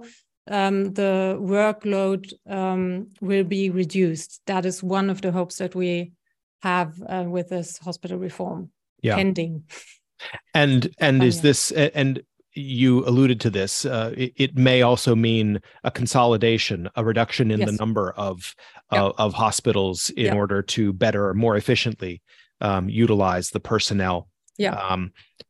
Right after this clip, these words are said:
Speaker 2: that, of course, brings, uh, its own, uh, political and social, uh, dislocations.
Speaker 1: Of course,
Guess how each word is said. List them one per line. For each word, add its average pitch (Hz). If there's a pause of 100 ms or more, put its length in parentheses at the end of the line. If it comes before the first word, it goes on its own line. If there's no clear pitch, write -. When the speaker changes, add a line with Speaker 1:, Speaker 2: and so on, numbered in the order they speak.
(140)
Speaker 2:
that, 113
of -
course, -
brings, 98
uh, 95
its 110
own, 101 (320)
uh, 113
political 110
and 92
social, 104 (460)
uh, 101
dislocations. - (260)
Speaker 1:
Of 226
course, 220